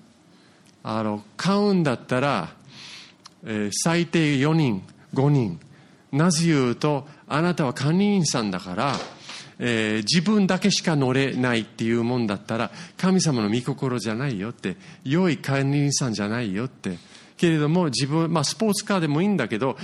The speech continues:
五人乗りのスポーツカーないのって。あの、あの、それだったら、ね、あの、一緒に高砂行こうとか、一緒に尾道行こうとか、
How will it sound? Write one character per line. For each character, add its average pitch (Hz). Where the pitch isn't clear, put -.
五 135
人 185
乗 190
り 185
の 135
ス -
ポ 151
ー 135
ツ -
カ 113
ー -
な 120
い 117
の 80
っ 87
て。 95
あ 110
の、 110
あ 110
の、 107
そ 208
れ 202
だ 156
っ -
た 120
ら、 151
ね、 120
あ 92
の、 92
一 -
緒 127
に 135
高 127
砂 135
行 117
こ 117
う 101
と 90
か、 -
一 123
緒 131
に 131
尾 117
道 127
行 127
こ 143
う 104
と 85
か、 87